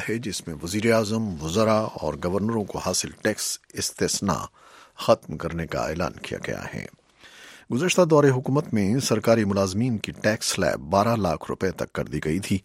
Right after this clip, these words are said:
جسے کم کر کے دوبارہ چار لاکھ کر دیا گیا ہے۔ نان فائلر کے لیے نئی گاڑی اور جائیداد خریدنے پر پابندی بھی ختم کر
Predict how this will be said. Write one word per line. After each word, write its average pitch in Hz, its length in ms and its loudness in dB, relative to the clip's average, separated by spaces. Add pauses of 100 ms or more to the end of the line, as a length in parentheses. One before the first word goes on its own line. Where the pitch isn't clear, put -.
(440)
جسے 107 260 -2 (100)
کم 131 200 2
کر - 180 -4
کے 60 320 -4 (100)
دوبارہ 98 420 4
چار 90 300 0
لاکھ - 220 -4
کر 52 120 -6
دیا 57 260 -6
گیا 57 180 -4 (120)
ہے۔ 50 100 -6 (640)
نان 120 260 4
فائلر 127 340 4
کے 135 160 -4
لیے 127 300 0
نئی 104 340 2
گاڑی 107 300 2
اور 76 300 2
جائیداد 92 480 2
خریدنے 95 460 -2
پر 71 140 -4
پابندی 92 500 -2
بھی 67 200 -8
ختم - 320 -8
کر 73 140 -6